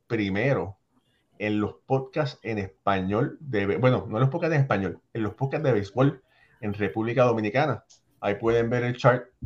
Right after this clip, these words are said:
eh, primera vez que rankeamos en República Dominicana y nada más que debutamos primer lugar. Eh, gracias a todos,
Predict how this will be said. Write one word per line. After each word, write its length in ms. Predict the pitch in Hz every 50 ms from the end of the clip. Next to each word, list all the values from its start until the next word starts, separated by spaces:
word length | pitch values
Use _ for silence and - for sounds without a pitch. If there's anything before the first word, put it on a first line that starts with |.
| - - _ _ _ _ _ _ _ -
eh, 240 | 104 104 104 101 101 -
primera 420 | - 117 110 110 123 151 180 180
vez 140 | 160 170 170
que 120 | - 170 147
rankeamos 760 | 131 117 107 98 98 92 - - 147 165 156 131 120 117 -
en 140 | - 113 101
República 400 | - 104 95 110 113 135 143 151
Dominicana 500 | 143 139 139 139 135 160 165 156 - -
y 140 | - 113 113
nada 220 | 104 110 117 123 135
más 140 | 147 139
que 120 | - 131 117
debutamos 460 | 107 104 101 113 135 147 143 139 - _ _ _ _ _ _ _ _
primer 560 | - 113 107 104 101 98 98 107 110 117 104 - -
lugar. 400 | 95 104 98 90 85 71 67 - _ _ _ _ _ -
Eh, 340 | 90 107 104 101 98 80 82 113
gracias 340 | 123 120 127 139 - 175 151
a 140 | 135 123 -
todos, 420 | 147 151 156 156 151 139 - -